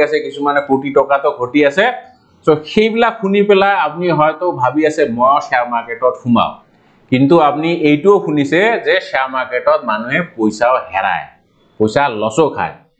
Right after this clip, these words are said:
গতিকে আপুনি অলপমান ভয় খাইছে। যদি ভয় খাই আছে, তেতিয়াহ'লে মিউচুৱেল ফাণ্ড বা এছ আই পি এটা বেষ্ট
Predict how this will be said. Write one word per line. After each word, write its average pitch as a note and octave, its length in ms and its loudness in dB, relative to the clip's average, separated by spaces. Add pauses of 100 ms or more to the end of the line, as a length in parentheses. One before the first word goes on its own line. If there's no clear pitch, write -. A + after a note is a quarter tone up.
(140)
গতিকে C3 280 0 (100)
আপুনি D#3 140 -6 (100)
অলপমান C#3+ 320 0 (140)
ভয় A2+ 240 2
খাইছে। E2+ 240 -10 (640)
যদি C#3 180 2 (120)
ভয় D#3+ 240 2
খাই G3 140 0 (100)
আছে, F#3+ 140 -6 (160)
তেতিয়াহ'লে D3+ 500 0 (360)
মিউচুৱেল D3 460 2
ফাণ্ড G#2 180 0 (120)
বা C#3+ 80 -2 (220)
এছ B2+ 160 -2
আই C#3+ 120 2
পি D#3 100 -2 (120)
এটা D3+ 160 0 (360)
বেষ্ট C#3 220 2